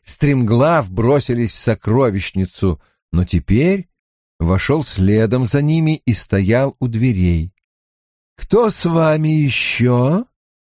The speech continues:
Мэтт, по локоть зарывшись в громоздящееся перед ним богатство, ответил рассеянным тоном.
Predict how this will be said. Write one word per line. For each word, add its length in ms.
Мэтт, 480
по 60
локоть 600
зарывшись 760
в 140
громоздящееся 1200
перед 320
ним 200
богатство, 760
ответил 640
рассеянным 680
тоном. 520